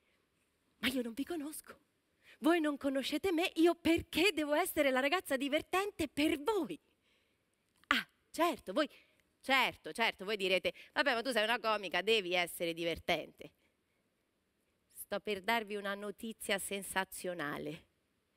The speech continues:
Io sono una ragazza normale. Una ragazza normale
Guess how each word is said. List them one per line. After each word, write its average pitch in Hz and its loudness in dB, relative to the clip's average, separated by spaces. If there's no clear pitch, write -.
Io 214 -2
sono 233 -2
una 208 -2
ragazza 214 -2
normale. 170 -6
Una 202 -2
ragazza 190 0
normale 202 -2